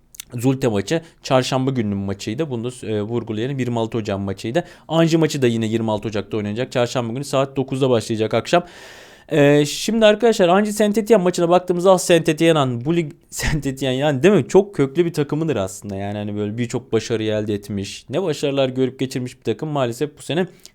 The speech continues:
küme düşeceğe benziyorlar. Kurtulmaları sanki zor gibi duruyor.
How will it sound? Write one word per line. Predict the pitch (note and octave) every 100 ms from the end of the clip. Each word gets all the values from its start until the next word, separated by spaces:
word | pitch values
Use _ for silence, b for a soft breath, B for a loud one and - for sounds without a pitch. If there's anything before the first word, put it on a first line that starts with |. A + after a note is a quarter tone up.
| _
küme | - D3 C3+
düşeceğe | C3+ C3 B2+ E3
benziyorlar. | D3 C#3+ C3 C3+ A#2 D3
Kurtulmaları | - C3 C3+ B2+ C3 C3 A#2+ C3 A3+ B B -
sanki | - B2+ A#2+ E3+
zor | C3+ C#3 C3
gibi | B2 D3+ D3
duruyor. | D#3+ C#3